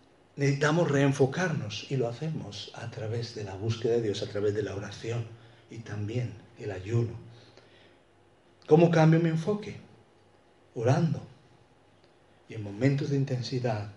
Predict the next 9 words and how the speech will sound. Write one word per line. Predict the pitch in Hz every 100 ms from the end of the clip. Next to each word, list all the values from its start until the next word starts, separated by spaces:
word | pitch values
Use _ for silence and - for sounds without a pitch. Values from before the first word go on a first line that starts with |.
| - -
y | 120
necesidad, | 104 101 113 131 107
ayudando. | 95 110 120 117
Fijaos | 131 160 233
dos | 254
ejemplos, | 214 214 214 208 131
Daniel | 127 131 165
nueve | 190 190 190
tres, | 208 180 -